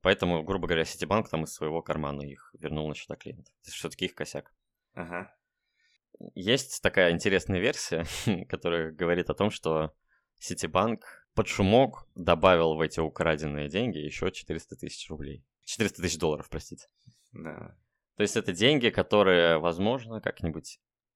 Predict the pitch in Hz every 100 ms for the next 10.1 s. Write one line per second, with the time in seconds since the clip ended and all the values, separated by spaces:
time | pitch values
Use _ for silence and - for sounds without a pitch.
0 | _ - - - 85 101 85 80 82 80
1 | 82 80 78 76 85 82 76 73 - 78
2 | 76 71 65 - - 73 85 107 143 107
3 | 107 98 - _ - - _ 80 82 80
4 | 80 82 80 82 - 85 82 76 76 -
5 | 95 71 - - 73 76 _ 87 92 139
6 | - 98 92 90 80 78 - 85 82 -
7 | 82 117 131 87 85 82 - - 80 -
8 | 80 76 78 73 - _ - - _ _
9 | - _ 90 92 117 107 107 92 101 120